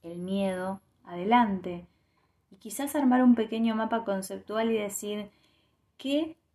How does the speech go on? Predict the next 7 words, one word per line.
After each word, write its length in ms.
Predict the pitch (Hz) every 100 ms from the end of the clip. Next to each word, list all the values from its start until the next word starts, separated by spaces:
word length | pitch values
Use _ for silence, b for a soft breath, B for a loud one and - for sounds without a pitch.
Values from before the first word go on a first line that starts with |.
| _ _ _
me 100 | 202
estoy 220 | - 233
perdiendo 560 | 233 226 220 220 220 220
hoy 360 | 226 226 240 - _ _
por 240 | 196 185
tener 320 | 190 185 185
miedo? 500 | 180 175 165 156 156